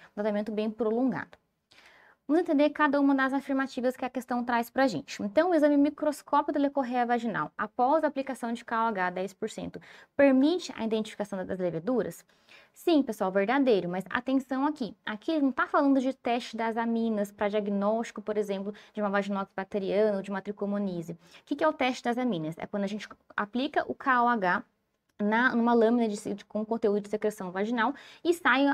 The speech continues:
um odor fétido. Aqui ele não tá falando desse teste das aminas, né, que acontece quando a, existe essa volatilização das aminas com a, após a aplicação do hidróxido de potássio. Aqui ele só afirmou que quando a gente aplica o hidróxido de potássio numa lâmina que tem conteúdo vaginal,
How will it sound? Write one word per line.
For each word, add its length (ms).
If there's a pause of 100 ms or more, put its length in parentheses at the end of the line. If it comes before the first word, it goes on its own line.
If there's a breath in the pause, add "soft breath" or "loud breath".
um 120
odor 320
fétido. 560 (280 loud breath)
Aqui 220
ele 100
não 120
tá 220
falando 380
desse 200
teste 380
das 100
aminas, 440 (200 loud breath)
né, 120
que 100
acontece 460
quando 280
a, 140
existe 300
essa 160
volatilização 1400
das 180
aminas 400
com 140
a, 60
após 340
a 20
aplicação 540 (260 loud breath)
do 100
hidróxido 420
de 40
potássio. 480 (240 loud breath)
Aqui 220
ele 160
só 200
afirmou 400
que 120
quando 140
a 40
gente 220
aplica 340
o 40
hidróxido 320
de 20
potássio 440
numa 140
lâmina 300
que 140
tem 200
conteúdo 480
vaginal, 500